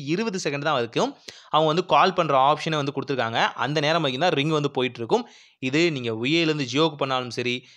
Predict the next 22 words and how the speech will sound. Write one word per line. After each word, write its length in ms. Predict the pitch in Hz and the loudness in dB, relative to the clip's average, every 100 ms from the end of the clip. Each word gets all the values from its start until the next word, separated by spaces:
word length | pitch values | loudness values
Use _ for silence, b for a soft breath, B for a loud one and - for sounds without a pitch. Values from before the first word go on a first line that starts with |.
| b | b
இல்ல 220 | 139 139 127 | -4 0 0
வி 180 | 123 170 | 2 2
ஐ-ல 180 | 170 | 2
இருந்து 180 | 147 123 113 | 0 0 2
Airtel-க்கு 460 | 131 170 180 143 | 2 2 0 -2
பண்ணாலும் 320 | 131 123 117 113 | -4 -4 -4 -6
சரி, 200 | 120 120 120 b b b | -6 -6 -8 b b b
இல்ல 220 | 220 220 220 202 117 B B - | 0 2 4 2 0 B B -8
வி 120 | 120 190 | -2 0
ஐ-ல 200 | 254 214 | 2 2
இருந்து 160 | 175 175 | 2 0
வி 160 | 127 190 | 0 0
ஐ-க்கே 300 | 214 196 226 | 0 2 0
பண்ணாலும் 420 | 185 151 147 127 | 2 0 -2 -4
சரி, 220 | 123 139 233 - | -2 -2 -2 -6
இந்த 240 | 135 160 | -4 -2
ப்ராப்ளம் 420 | 160 131 123 113 110 | 0 0 0 -2 -8
தான். 140 | 110 b b b - | -14 b b b -6
இதுல 200 | 131 131 | 0 0
இருந்து 160 | 151 190 | 2 2
தப்பி 300 | 131 131 214 | 0 0 -2
பிழைச்சவங்க 480 | 185 156 143 135 | 0 0 0 0